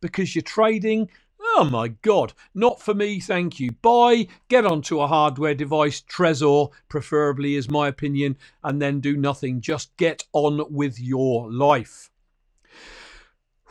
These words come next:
Whew. Billionaire investor eyes one billion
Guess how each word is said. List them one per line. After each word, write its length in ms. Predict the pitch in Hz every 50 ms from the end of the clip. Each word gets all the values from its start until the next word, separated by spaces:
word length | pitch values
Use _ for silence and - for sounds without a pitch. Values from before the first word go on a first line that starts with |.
| -
Whew. 240 | - 440 466 - - - - - - - - _ _ _ - - - - _ _ _
Billionaire 720 | - 247 262 269 262 262 254 254 262 254 247 240 214 - - - - _ _ _ _
investor 720 | - 220 220 208 180 226 233 214 - - - - 180 180
eyes 480 | 175 - 202 202 202 202 202 196 - 196
one 720 | 175 180 160 180 208 208 214 214 214 214 214 - 147 135 -
billion 640 | - 202 202 196 196 185 185 185 185 185 180 180 -